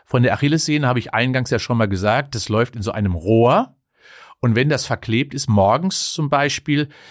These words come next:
dann braucht die Sehne etwas mehr Durchblutung und Versorgung, bis sich das Ganze wieder löst. Und das Gleiche passiert auch quasi im Bereich des Rückens, gerade auch im Bereich der Lendenwirbelsäule. Dort sind ja auch viele Schichten, unter anderem eben Bänder, unter anderem eben Muskeln, unter anderem eben auch die Faszien,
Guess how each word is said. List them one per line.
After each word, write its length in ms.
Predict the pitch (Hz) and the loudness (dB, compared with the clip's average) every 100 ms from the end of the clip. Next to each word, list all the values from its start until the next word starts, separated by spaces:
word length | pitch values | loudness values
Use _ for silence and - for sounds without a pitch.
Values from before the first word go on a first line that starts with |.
| - - | -14 -2
dann 380 | 123 135 135 - - _ _ - - | 2 4 2 -2 -18 _ _ -20 -12
braucht 360 | - 117 165 - | 0 2 2 2
die 80 | 131 | 0
Sehne 360 | 120 135 135 | 2 0 0
etwas 360 | 143 143 131 123 | -2 -2 -2 0
mehr 240 | 123 127 | 0 2
Durchblutung 600 | 104 90 - 143 170 160 | 2 -2 0 0 0 -4
und 120 | 110 101 | -6 -4
Versorgung, 560 | 104 104 113 131 131 | -2 2 2 2 -2
bis 160 | 139 - | -4 -4
sich 100 | 120 | -4
das 200 | 113 - | -4 -2
Ganze 320 | 104 104 107 | -2 -2 -4
wieder 180 | 101 101 | -2 0
löst. 300 | 90 90 - | 0 -4 -8
Und 80 | 107 | -10
das 120 | - | -6
Gleiche 460 | - 104 160 - 208 | -2 2 2 0 -4
passiert 540 | 139 - - 135 139 | -4 -4 -2 -2 0
auch 160 | 123 - | -4 -2
quasi 340 | 113 113 113 | 2 2 2
im 160 | - 110 | -2 -2
Bereich 300 | 95 98 98 | 0 -2 -4
des 240 | 95 - | -6 -4
Rückens, 300 | 110 - 113 | -4 -4 -6
gerade 260 | - 104 101 | 0 2 2
auch 80 | 101 | 2
im 80 | |
Bereich 200 | 92 92 | 0 -2
der 100 | 90 | -4
Lendenwirbelsäule. 800 | 90 110 92 82 80 - - - _ - - - | 0 2 2 -2 -10 -16 -18 -20 _ -18 -10 -2
Dort 140 | 117 | 0
sind 120 | 143 | 2
ja 80 | 135 | 0
auch 60 | - | -2
viele 240 | 151 107 | 0 0
Schichten, 640 | - 160 143 - 233 285 _ _ _ - - - | 0 0 -2 -2 -2 -2 _ _ _ -20 -20 -4
unter 260 | 135 127 - | 0 0 2
anderem 260 | 131 120 | 2 2
eben 240 | 110 104 98 | 0 0 2
Bänder, 480 | 113 135 139 131 | 4 4 4 2
unter 240 | 135 - - | 0 -4 -4
anderem 220 | 110 107 | -2 -2
eben 120 | 98 | 0
Muskeln, 440 | 101 127 - - 127 | 2 2 0 -2 -2
unter 240 | 101 113 | 0 -2
anderem 200 | 110 110 | -2 -4
eben 100 | 110 | -6
auch 60 | - | -10
die 100 | - | -10
Faszien, 800 | - 113 - - 139 135 240 - | -6 -4 -2 -2 0 0 0 -4